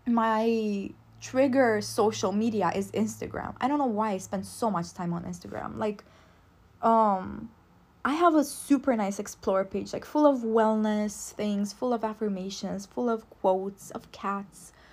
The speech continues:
of pretty pictures, of makeup. And I just spend so much time on there because it's so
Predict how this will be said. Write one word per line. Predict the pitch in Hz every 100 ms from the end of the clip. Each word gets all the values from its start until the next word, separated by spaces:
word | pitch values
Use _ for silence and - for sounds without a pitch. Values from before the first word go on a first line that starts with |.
| - - -
of | 226
pretty | - 254 247
pictures, | - 208 - 208 202
of | 220 -
makeup. | 220 214 214 208 214 202 202 -
And | 247 254
I | 294
just | 349 381
spend | - 311 302
so | 294 - 285 285
much | 262 -
time | - 269 262
on | 247
there | 226 202
because | 208 226
it's | 226 -
so | 254